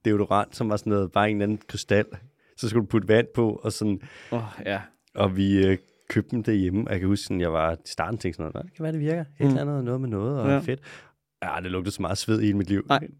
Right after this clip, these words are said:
Speaker 1: <laughs>
Speaker 2: Ja.
Speaker 1: Det virker
Speaker 2: En
Speaker 1: nul procent.
Speaker 2: fantastisk periode, når man lige
Speaker 1: <laughs> Ja.
Speaker 2: prøver den der, og så er man sådan, "Jamen, det, det skal også lige, det, det tager lige noget tid, før det virker." Og så er man
Speaker 1: Mm.
Speaker 2: sådan, "Nå, okay.
Speaker 1: Ja,
Speaker 2: Jamen,
Speaker 1: du,
Speaker 2: så gider jeg ikke."
Speaker 1: du stopper med at lugte sved, når du dør. <laughs> Du skal bare blive ved.
Speaker 2: Helvede.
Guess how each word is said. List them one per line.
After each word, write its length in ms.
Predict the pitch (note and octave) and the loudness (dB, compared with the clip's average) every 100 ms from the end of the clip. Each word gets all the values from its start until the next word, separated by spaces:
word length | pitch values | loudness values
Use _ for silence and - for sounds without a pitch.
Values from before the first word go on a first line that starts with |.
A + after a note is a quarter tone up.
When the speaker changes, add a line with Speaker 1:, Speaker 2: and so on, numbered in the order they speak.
| - | 0
Speaker 1:
<laughs> 160 | B2 | 4
Speaker 2:
Ja. 140 | C#3 C3 | 6 8
Speaker 1:
Det 460 | D3+ C#3+ - D3+ C3+ | 8 6 6 4 8
virker 180 | C3+ | 8
Speaker 2:
En 60 | C#3 | 10
Speaker 1:
nul 100 | C3 | 10
procent. 160 | D#3 D3+ | 10 10
Speaker 2:
fantastisk 320 | E3+ E3+ F3 | 10 8 6
periode, 400 | F3 C#3 C#3 E3 | 8 10 10 10
når 80 | D3+ | 8
man 120 | C#3+ | 6
lige 120 | D#3+ | 8
Speaker 1:
<laughs> 0 | |
Ja. 40 | D3 | 12
Speaker 2:
prøver 160 | D#3 | 12
den 180 | E3 D3+ | 12 10
der, 100 | D#3 | 8
og 120 | C#3+ | 8
så 60 | D3 | 4
er 20 | |
man 100 | D#3 | 2
sådan, 180 | C#3+ C#3+ - - | 2 -2 -8 -4
"Jamen, 140 | C#3 | -2
det, 200 | C3+ A#2 | 0 -2
det 100 | B2+ | -4
skal 100 | A2+ | 2
også 160 | C3 C3 | 4 4
lige, 80 | F3 | 2
det, 120 | C#3+ | 6
det 240 | D3 C#3 C#3+ | 8 8 6
tager 120 | B2+ | 4
lige 160 | D3+ E3+ | 6 6
noget 160 | D3+ C#3 | 2 4
tid, 160 | E3 | 4
før 120 | D3 C#3+ | 6 6
det 80 | |
virker." 220 | C3+ D3 E3+ | 8 6 6
Og 60 | D3 | 0
så 60 | G#2+ | 2
er 20 | |
man 20 | |
Speaker 1:
Mm. 60 | C3+ | 2
Speaker 2:
sådan, 120 | C3+ - | 2 6
"Nå, 240 | C#3+ D#3+ | 8 6
okay. 300 | - C#3 C#3 B2+ - | 4 0 0 0 0
Speaker 1:
Ja, 40 | |
Speaker 2:
Jamen, 120 | G#2+ | 2
Speaker 1:
du, 40 | A2+ | 2
Speaker 2:
så 200 | - B2+ | -2 0
gider 200 | E3 C3 | 4 4
jeg 80 | G#2+ | 2
ikke." 100 | C3+ | -4
Speaker 1:
du 80 | |
stopper 260 | - A#2 C3 | 4 6 8
med 60 | B2+ | 6
at 40 | |
lugte 260 | G#2+ G#2+ A2 | 6 4 0
sved, 260 | - A#2 | 0 2
når 140 | A2 G#2 | 2 -2
du 80 | E2+ - | 0 4
dør. 260 | A2 G#2+ D3+ - | 4 4 2 0
<laughs> 320 | - - B2 | -8 -4 -2
Du 60 | B2+ | 0
skal 160 | - A#2 | 2 6
bare 140 | C3+ | 6
blive 180 | D3 A#2+ | 4 2
ved. 60 | C3 | 6
Speaker 2:
Helvede. 240 | A#2+ G#2 | 4 2